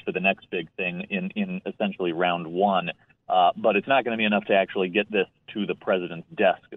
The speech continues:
before then. But it, w-, it would be a good start for the Senate to get started on both of those bills before they leave.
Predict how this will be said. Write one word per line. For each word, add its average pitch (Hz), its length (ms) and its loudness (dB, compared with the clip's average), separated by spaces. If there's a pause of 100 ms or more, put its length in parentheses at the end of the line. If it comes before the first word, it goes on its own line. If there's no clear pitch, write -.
before 82 380 -6
then. 76 200 -4
But 82 120 -4
it, - 20 0
w-, 95 160 0
it 92 80 -4
would 110 140 -2
be 110 100 4
a 107 40 0
good 107 280 0
start 101 340 0
for 98 80 -4
the 80 120 -6 (100)
Senate 85 320 -6
to 82 200 -2 (360)
get 104 140 -2 (180)
started 92 400 4 (100)
on 85 320 -4
both 92 280 -2
of 78 120 -8
those 78 200 -6 (100)
bills 80 320 -4
before 80 300 -4
they 76 180 -6
leave. 76 200 -14